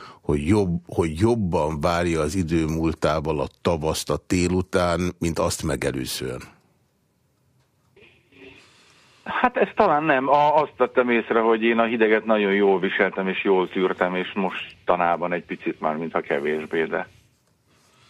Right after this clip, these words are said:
Speaker 2: De a tavaszt úgy nem várom, mert nekem ne-, ne-, én szeretem a,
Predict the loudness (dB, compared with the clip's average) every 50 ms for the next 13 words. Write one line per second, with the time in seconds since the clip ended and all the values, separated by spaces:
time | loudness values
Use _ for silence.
0 | _ _ 0 2 2 4 2 4 4 4 0 0 -2 -2 0 2 2 0 0 2
1 | 2 2 2 2 0 -2 0 -2 0 0 -2 -2 0 -2 -2 0 0 0 0 0
2 | 0 -2 -2 -2 0 -2 -2 -2 -2 -2 -2 -2 -2 -4 -4 -4 -2 0 0 -2
3 | -2 -4